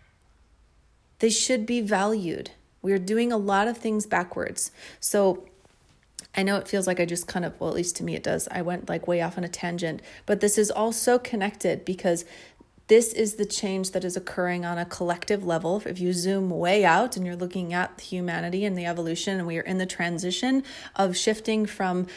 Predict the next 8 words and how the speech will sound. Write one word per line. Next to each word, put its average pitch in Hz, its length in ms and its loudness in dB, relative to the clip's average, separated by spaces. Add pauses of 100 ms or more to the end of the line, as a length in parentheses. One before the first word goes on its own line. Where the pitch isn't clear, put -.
(180)
tribe 202 600 4
to 208 200 0
individual. 175 800 -2 (1600)
The 180 80 0
need 196 280 2
to 240 60 -2
fit 233 220 4
in, 202 460 4